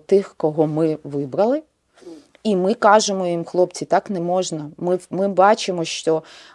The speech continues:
е, купа невирішених питань не тільки по військових, купа невирішених питань по критичних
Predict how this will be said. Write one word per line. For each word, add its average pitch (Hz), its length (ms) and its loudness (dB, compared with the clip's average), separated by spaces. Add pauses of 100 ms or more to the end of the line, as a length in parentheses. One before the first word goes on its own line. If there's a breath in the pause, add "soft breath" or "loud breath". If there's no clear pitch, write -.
е, 160 260 2 (180)
купа 240 320 0
невирішених 185 760 0
питань 196 520 -2 (300)
не 180 140 -2
тільки 285 360 -2
по 151 160 -4
військових, 143 680 -10
купа 294 280 0
невирішених 240 640 2
питань 254 440 -2
по 226 280 0
критичних 214 720 -4